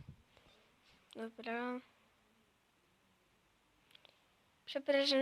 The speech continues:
za ten odgłos, ale mama tam rozmawia prze tele-,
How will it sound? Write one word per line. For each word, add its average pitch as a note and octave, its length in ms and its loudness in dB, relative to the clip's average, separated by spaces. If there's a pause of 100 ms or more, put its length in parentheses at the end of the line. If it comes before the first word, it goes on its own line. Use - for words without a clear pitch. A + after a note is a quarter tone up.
za C4+ 100 4
ten B3+ 220 0
odgłos, B3+ 520 -4
ale B3 160 -4
mama A#3+ 360 -8 (160)
tam A#3 140 -12
rozmawia A3+ 460 -12
prze A3+ 240 -18
tele-, A3 380 -16